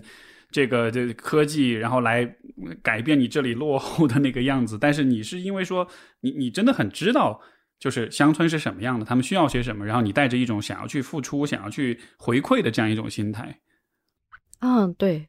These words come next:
Speaker 2: 对，因为当时我在，我，因为我小嘛，小，小，小孩可能接受力更加简-，容易一些。比方说，我，我，我在全国各地走，嗯，他们都讲的都是方言。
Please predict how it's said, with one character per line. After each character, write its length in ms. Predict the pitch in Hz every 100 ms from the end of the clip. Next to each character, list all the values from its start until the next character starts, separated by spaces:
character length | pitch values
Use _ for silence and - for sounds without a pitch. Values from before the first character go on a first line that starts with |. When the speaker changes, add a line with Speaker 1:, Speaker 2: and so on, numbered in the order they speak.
| _
Speaker 2:
对， 200 | 214 202
因 120 | 277
为 80 | 294
当 160 | 311
时 140 | 302 262
我 180 | 202
在， 240 | 160 190 190
我， 140 | - 202
因 40 |
为 60 | 226
我 80 | 220
小 300 | - - 151
嘛， 260 | 185 143
小， 300 | - 170 147
小， 260 | 156 151 147
小 140 | -
孩 120 | 139
可 140 | 180 165
能 100 | 151
接 140 | 180
受 160 | 180 175
力 220 | 165 151 - - - -
更 120 | 185
加 240 | 160 156 156 _ _
简-， 180 | - -
容 340 | 180 175 143 202
易 160 | 214
一 40 | 156
些。 200 | - 143
比 120 | 170
方 80 | 208
说， 120 | 226 - - - - _
我， 240 | - 202
我， 240 | 190 180 175
我 80 | 180
在 280 | 196 214 185 -
全 180 | - 202
国 100 | 196
各 160 | 202
地 120 | 170
走， 240 | 165 - - _
嗯， 120 | 196 208
他 140 | 240
们 100 | 220
都 100 | 220
讲 140 | 208 135
的 60 |
都 80 | 160
是 80 | 180
方 280 | - 160 160
言。 240 | 131 -